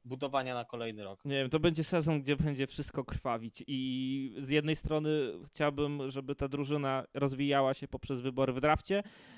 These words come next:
Speaker 2: ale z drugiej strony, no, nie mogę sobie przeboleć tego, że masz Devante Adamsa i nie wygrywasz. I to jest to dla mnie coś, czy Maxa Crosby'ego, y, no, mówię, to są tak, tacy zawodnicy takiej klasy, że oni powinni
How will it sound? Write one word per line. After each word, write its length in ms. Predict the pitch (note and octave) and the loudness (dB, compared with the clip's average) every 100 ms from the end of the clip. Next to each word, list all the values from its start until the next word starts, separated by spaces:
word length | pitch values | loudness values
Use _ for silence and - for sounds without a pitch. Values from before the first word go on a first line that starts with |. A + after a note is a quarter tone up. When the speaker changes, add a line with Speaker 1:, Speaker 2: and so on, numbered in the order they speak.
| - - | -18 2
Speaker 2:
ale 180 | C#3 | 4
z 40 | C#3+ | 6
drugiej 260 | D#3 D#3 | 4 4
strony, 360 | D#3+ - D#3+ D#3+ | 2 2 2 2
no, 100 | D#3+ | 2
nie 160 | E3 E3+ | 2 4
mogę 500 | F3+ E3+ E3 D#3 D#3 | 4 6 6 6 2
sobie 500 | - D3+ E3 D3+ D3+ | -2 0 2 4 2
przeboleć 640 | - - D3 D#3 D#3 - | -2 -2 2 4 4 0
tego, 260 | E3 D3 D3 | -2 0 0
że 120 | D3+ | 2
masz 220 | D3+ C#3 | 2 2
Devante 400 | C#3 C#3+ D3+ D3+ | 4 4 4 4
Adamsa 560 | C#3 D3+ D#3 D3+ D#3 D3 | 6 4 4 0 0 2
i 260 | C#3+ C#3+ | 0 -2
nie 160 | C#3+ D3 | 2 4
wygrywasz. 640 | D3+ D3+ D3+ A#2+ G#2+ - _ - E3 | 6 6 6 4 -2 -6 _ -20 -14
I 220 | - D3 | -4 -4
to 140 | C#3 D#3 | 2 4
jest 260 | D#3 - - | 4 0 -6
to 160 | C#3+ | -6
dla 360 | C#3+ C#3 D3+ D3 | -6 -6 -2 -2
mnie 240 | D3+ D3 C#3+ C#3 C3 C#3 | -2 -2 0 -2 -4 -10
coś, 340 | - C#3+ - - C#3 | -8 -6 -6 -12 -8
czy 120 | D#3 | -2
Maxa 280 | D3 - D3 | -2 -2 -6
Crosby'ego, 800 | - C3+ C3 D3 D3 C3+ B2+ C3 - G3+ D#3 | -4 -6 0 2 2 0 0 -2 -8 -14 -6
y, 320 | C3+ C#3 A#2+ B2+ E3+ | 2 2 2 -6 -10
no, 100 | F#3 | -8
mówię, 340 | E3 F#3 F3 | -6 -4 -4
to 100 | F3+ | -4
są 140 | E3+ F#3 | -6 0
tak, 280 | F#3 E3+ - - | 0 0 -12 -12
tacy 280 | - D#3+ E3+ | -4 -4 -2
zawodnicy 480 | E3+ D#3+ D#3+ D#3+ D#3 | -4 -2 -4 -4 -4
takiej 280 | E3+ D#3 D#3+ | -4 -2 -4
klasy, 400 | E3 D#3+ - E3 | 2 2 2 -2
że 140 | D#3+ | 0
oni 140 | D#3+ D#3+ | 0 0
powinni 520 | E3 D3+ D3+ D3+ D3+ | -2 -2 -4 -2 -4